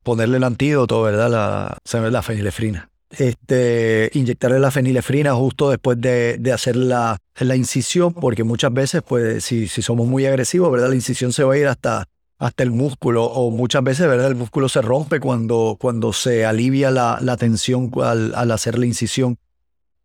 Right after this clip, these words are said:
Pero levantar el neurovascular bundle, ¿verdad? Se nos va a hacer un poco más fácil, inclusive, haciéndolo en erección.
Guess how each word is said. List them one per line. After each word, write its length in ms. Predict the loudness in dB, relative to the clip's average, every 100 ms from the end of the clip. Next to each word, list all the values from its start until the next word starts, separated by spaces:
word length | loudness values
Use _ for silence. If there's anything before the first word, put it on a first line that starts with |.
| -4
Pero 280 | 0 2 4
levantar 420 | 2 2 2 2
el 120 | 2
neurovascular 640 | 2 2 2 0 0 0 2
bundle, 380 | 0 2 2
¿verdad? 320 | 2 0 0 -2 -4 -4
Se 160 | -2 -2
nos 120 | 0
va 40 |
a 20 |
hacer 180 | 0 0
un 100 | 0
poco 220 | 0 0
más 200 | 0 -2
fácil, 440 | -2 -2 0 0 -2
inclusive, 680 | -2 -2 0 0 2 0 -4 _ -10
haciéndolo 580 | -4 -2 0 2 2 2
en 100 | 2
erección. 580 | 0 0 -2 0 0